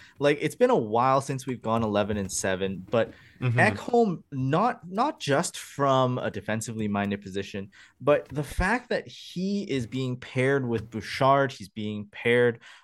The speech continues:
Speaker 1: with Broberg, and you can see, like, in tonight's game, Bouchard wasn't perfect. He's a relatively, like,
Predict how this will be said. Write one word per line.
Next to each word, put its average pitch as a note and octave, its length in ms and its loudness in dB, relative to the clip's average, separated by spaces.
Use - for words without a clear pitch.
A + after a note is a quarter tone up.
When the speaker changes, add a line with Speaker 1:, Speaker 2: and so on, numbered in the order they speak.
Speaker 1:
with G#2 340 -2
Broberg, C3 640 4
and D3 320 -2
you E3+ 200 2
can G#3+ 220 -2
see, A#3 460 2
like, B2+ 280 2
in F#3+ 200 2
tonight's D#3+ 440 0
game, D3+ 400 -2
Bouchard G#3+ 460 -4
wasn't A#2 360 -2
perfect. D#3 480 0
He's G#3+ 260 -4
a B3 320 6
relatively, B3 600 0
like, G#3+ 320 2